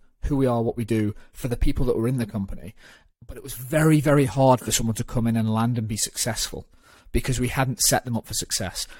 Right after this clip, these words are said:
which is what actually this whole team structure and this transition allowed us to do, which was bring someone in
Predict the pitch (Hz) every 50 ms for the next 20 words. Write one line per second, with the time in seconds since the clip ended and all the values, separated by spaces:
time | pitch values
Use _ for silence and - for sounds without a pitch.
0 | - - - 127 - 135 120 147 165 - 165 160 - - 160 143 135 123 - _
1 | _ - - - _ _ _ _ _ _ _ _ - - - - 135 143 - -
2 | 151 131 127 - - - 156 156 151 139 - - 135 - - - - 98 87 92
3 | 110 - - - - 123 120 123 - - - - 123 127 120 127 - - 123 113
4 | 113 113 113 113 113 107 110 107 - - 107 107 123 120 110 110 - - - 110
5 | 104 104 - - _ _ - - - 139 143 147 - - 135 127 127 123 113 101
6 | 82 - -